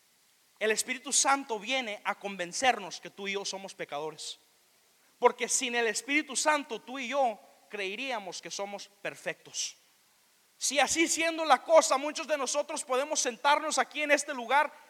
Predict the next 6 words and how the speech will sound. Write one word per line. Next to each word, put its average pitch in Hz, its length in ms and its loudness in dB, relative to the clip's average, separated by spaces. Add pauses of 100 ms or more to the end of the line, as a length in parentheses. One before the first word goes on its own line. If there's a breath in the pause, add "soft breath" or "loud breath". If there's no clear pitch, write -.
(220 loud breath)
pecando 285 760 8
contra 247 400 6
hermanos, 285 720 4
contra 240 340 4
esposo, 294 680 6 (140)
esposa, 294 840 6